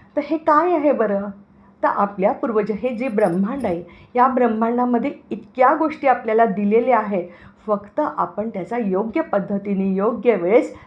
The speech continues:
त्याचा, काय म्हणतात, वापर केला पाहिजे आणि त्याच्यासाठी योग्य प्रकारे कृतज्ञता व्यक्त केली पाहिजे.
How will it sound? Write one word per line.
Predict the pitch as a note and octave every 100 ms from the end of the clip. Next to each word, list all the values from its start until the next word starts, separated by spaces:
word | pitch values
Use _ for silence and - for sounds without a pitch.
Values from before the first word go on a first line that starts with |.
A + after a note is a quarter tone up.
| _
त्याचा, | G3 F3 A3 A#3+ - - _ - - -
काय | A3+
म्हणतात, | A#3+ A#3 A#3
वापर | G3+ F3 - D4+
केला | C#4+ B3+
पाहिजे | B3 A#3+ G#3 A#3+
आणि | B3 F#3+ G#3+
त्याच्यासाठी | G#3+ F3+ E3+ A3 G#3+ G3+ C#4 -
योग्य | F3+ G#3+ A3+ A#3
प्रकारे | A#3+ G3 - G3+ D4 - - _
कृतज्ञता | A#3 B3+ C#4+ F4+ F4 E4+ C4+
व्यक्त | G3+ - F#3 F#3+
केली | F#3
पाहिजे. | F3+ E3+ D3 C#3+